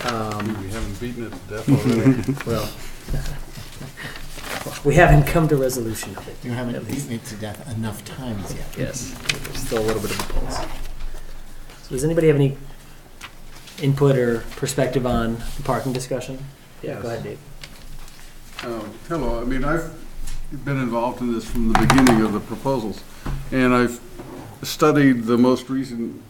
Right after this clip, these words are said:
Speaker 2: uh, information that we've had. The parking area, the only parking area, uh, that's visible from the street has already been moved back, uh, substantially. And the,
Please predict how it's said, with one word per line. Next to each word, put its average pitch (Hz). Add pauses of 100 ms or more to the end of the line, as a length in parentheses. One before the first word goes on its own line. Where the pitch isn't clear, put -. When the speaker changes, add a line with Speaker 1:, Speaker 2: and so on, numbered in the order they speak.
Speaker 2:
uh, 104
information 117
that 107
we've 107
had. 127 (1300)
The 135 (600)
parking 185
area, 135
the 127
only 180
parking 160
area, 113 (400)
uh, 110 (300)
that's 113
visible 131
from 127
the 113
street 131
has 123
already 139
been 123
moved 120
back, 101 (1040)
uh, 107 (840)
substantially. 135 (440)
And 131
the, 123